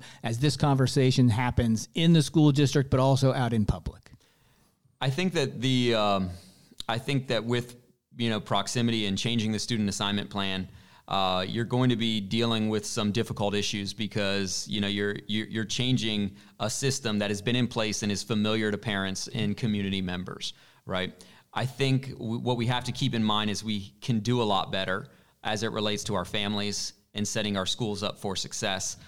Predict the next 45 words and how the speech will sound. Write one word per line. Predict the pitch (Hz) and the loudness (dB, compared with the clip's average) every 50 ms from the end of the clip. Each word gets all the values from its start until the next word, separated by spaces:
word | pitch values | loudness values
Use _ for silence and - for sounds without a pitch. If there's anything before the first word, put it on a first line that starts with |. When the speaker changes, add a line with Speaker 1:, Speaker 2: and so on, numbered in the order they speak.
| - - _ | -20 -18 _
Speaker 2:
uh, | - - 95 95 92 92 92 95 - - | -4 -2 0 0 0 0 0 -2 -4 -4
in, | - 113 104 101 101 - | -4 -2 -2 -2 -2 -4
in | - 110 110 | -4 -4 -4
addressing | 104 87 92 104 110 113 113 110 - 110 98 92 92 | -4 -4 -4 -4 -2 -2 -2 -4 -4 -6 -6 -4 -6
strategically, | - - - 110 104 - 170 190 156 110 104 92 98 98 92 92 90 90 - _ - _ _ _ - | -6 -6 -8 -8 -4 -2 0 0 0 -2 -4 -6 -6 -6 -8 -8 -8 -10 -14 _ -20 _ _ _ -4
uh, | 101 101 101 | -2 -2 0
the | 98 104 | -2 -2
student | 101 - - 120 113 107 98 | -4 -2 -2 0 0 0 -2
assignment | 92 - - 98 95 98 95 - - | -2 -2 -2 -2 -2 -2 -4 -6 -8
plan. | - 95 90 90 85 - - - - _ - - - - _ _ | -8 -6 -6 -6 -6 -8 -10 -14 -18 _ -20 -20 -20 -20 _ _
I | - 107 117 131 | -4 -2 0 0
would, | 143 135 135 139 127 123 110 117 | 2 4 4 4 4 2 0 0
um, | 113 107 107 104 104 101 98 95 98 104 - - - _ - 113 | 0 2 2 2 0 0 0 -2 -4 -8 -12 -18 -20 _ -4 -2
I | 120 123 | -2 0
would | 127 123 110 | 0 -2 -2
request, | 107 117 110 - - 127 123 120 120 113 - - - - - - _ | -2 -4 -6 -4 -2 0 0 0 0 -2 -4 -8 -12 -16 -20 -12 _
uh, | - 101 101 101 - | -2 -2 -2 0 -2
and | - 110 104 | -2 -2 -2
just | 117 110 - - - | -2 -4 -4 -4 -4
ask | 101 107 117 113 - - | -2 -2 -2 -2 -4 -4
of | 123 104 | -4 -4
the | 95 101 | -4 -6
community | - 107 107 107 110 113 110 113 123 123 120 127 - - - - | -4 -2 0 2 2 2 0 0 -2 -2 -4 -6 -10 -20 -10 -2
to | - 127 | -2 -2
do | 107 98 120 120 120 117 113 | 0 0 2 2 4 4 2
it, | 113 107 - - - | 2 0 -2 -4 -4
to | - 113 | -4 -2
do | 107 120 123 | 0 0 0
this | 110 110 - - | 0 0 -2 -2
with | 107 104 92 90 | -4 -4 -4 -4
us, | - - - - - - - - - _ _ _ - | -6 -8 -6 -6 -6 -6 -8 -10 -16 _ _ _ -8
right? | 95 90 87 90 - - _ _ _ - _ _ _ _ - | -6 -4 -4 -4 -6 -10 _ _ _ -20 _ _ _ _ -6
Uh, | - 92 92 90 90 90 90 87 - - - | -2 -2 0 0 0 0 -2 -2 -4 -4 -4
and, | 110 107 104 104 104 104 101 101 101 98 98 - | -4 -2 -2 -2 -2 0 0 0 0 -2 -2 -4
you | 101 110 | -2 -2
know, | 110 107 101 | 0 0 0
we | 101 113 | 0 2
know | 113 110 113 117 117 110 | 2 2 4 2 2 2
that | 113 107 | 0 -2
we | 113 113 101 | -2 -4 -4
cannot, | - - 113 107 104 101 98 - - - - | -2 -2 -2 0 0 0 0 -2 -6 -8 -6
uh, | 92 95 90 95 | -4 -2 -2 -2
you | 101 104 | -2 -2
know, | 104 101 | -2 -4
y-, | 95 95 98 101 | -4 -4 -6 -8